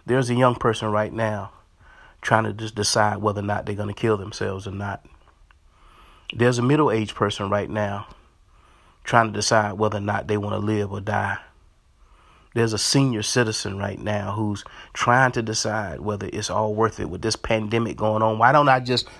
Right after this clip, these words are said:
go ahead and take my own self out? Nobody would really care. Nobody would really know. And by the time they find out, it really wouldn't matter. Because mentally,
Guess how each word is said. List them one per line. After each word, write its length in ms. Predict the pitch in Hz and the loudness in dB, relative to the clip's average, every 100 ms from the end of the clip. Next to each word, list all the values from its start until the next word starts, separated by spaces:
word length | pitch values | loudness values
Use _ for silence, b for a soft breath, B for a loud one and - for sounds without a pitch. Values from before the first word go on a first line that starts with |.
| B | B
go 100 | 123 | 2
ahead 220 | 127 117 | 2 0
and 100 | 104 | 0
take 160 | 127 117 | -2 0
my 160 | 117 | 0
own 320 | 107 120 127 123 | 2 2 2 0
self 300 | - 113 - | 0 0 4
out? 360 | 117 117 - B B - | 6 6 4 B B -2
Nobody 560 | 110 135 139 131 127 | 4 6 6 4 2
would 240 | 117 90 107 | 0 -2 -2
really 220 | 120 113 | 0 -2
care. 420 | - 127 123 117 | 0 2 4 2
Nobody 480 | 113 117 113 113 110 | 0 -2 0 0 0
would 140 | 95 | -2
really 320 | 92 110 107 | -2 0 -2
know. 560 | 104 104 107 110 107 107 B B B - | -2 2 4 4 0 -4 B B B -8
And 180 | 110 104 | -6 2
by 160 | 107 | 2
the 80 | 110 | 2
time 300 | - 113 107 | 0 0 0
they 120 | 107 | -2
find 360 | 107 - 104 104 | -4 0 0 0
out, 160 | 101 98 | -2 -4
it 100 | 90 | -2
really 280 | 107 104 | 0 0
wouldn't 320 | 101 101 92 98 | -2 -6 -6 -6
matter. 460 | 98 95 95 92 - - _ _ _ b b b b b b b - | -6 -4 -6 -10 -14 -20 _ _ _ b b b b b b b -10
Because 340 | - 104 95 | -2 -2 -2
mentally, 720 | 101 110 123 104 98 98 | -2 -2 -2 -4 -4 -6